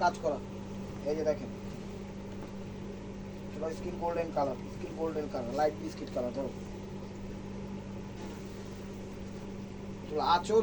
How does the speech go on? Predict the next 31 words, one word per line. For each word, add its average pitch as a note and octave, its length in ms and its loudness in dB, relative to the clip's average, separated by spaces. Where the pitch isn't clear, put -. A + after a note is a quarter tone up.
overall-টা F3+ 340 8
এরকমই, E3 440 0
first E3+ 220 2
to E3+ 120 -4
last, C3+ 260 0
ইয়েলো F3+ 380 8
পাড়, F#3 260 8
এটা, E3+ 160 2
এটা, D#3 160 2
এটা, D3+ 220 2
এটা, - 140 -4
চারশো E3+ 300 2
টাকা, D#3 140 8
একটু F#3 180 -2
ক্লিয়ার A3+ 300 10
সেল G3+ 160 4
দিয়ে G3 140 8
দিলাম। D3+ 180 2
যে F#3 180 10
নিবেন, A3+ 220 10
এই A#3 80 8
অফারটা A3+ 360 6
সবার G#3+ 280 12
জন্য A3 200 10
উন্মুক্ত। A3 320 4
যারা F#3 240 12
আগে A3+ 180 8
নিছেন, A3+ 280 6
তারাও G#3+ 260 12
নিতে A#3 180 4
পারবেন, A#3 200 12